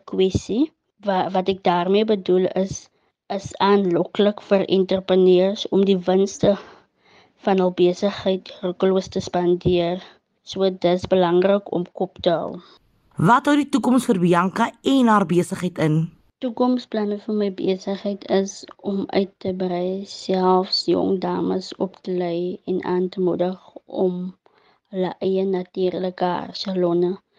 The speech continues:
Speaker 1: te open, omdat daar 'n groot aanvraag op die mark is. Die feit dat my onderneming al reeds groei ondergaan,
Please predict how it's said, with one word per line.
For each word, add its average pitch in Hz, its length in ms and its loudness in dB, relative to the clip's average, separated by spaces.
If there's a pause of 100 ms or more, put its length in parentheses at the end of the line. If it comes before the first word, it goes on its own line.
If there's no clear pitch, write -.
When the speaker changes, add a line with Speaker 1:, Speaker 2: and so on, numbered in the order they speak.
(280)
Speaker 1:
te 196 100 -4
open, 190 560 0
omdat 180 380 0
daar 180 340 -2 (460)
'n 190 80 -4
groot 190 560 -6
aanvraag 180 640 -6 (400)
op 185 160 -6
die 185 100 4
mark 175 460 -2 (140)
is. - 300 -16 (1000)
Die 208 120 -10
feit 226 240 0
dat 226 140 2
my 214 120 4
onderneming 185 720 6
al 185 140 2
reeds 180 320 -2
groei 190 380 0
ondergaan, 180 920 0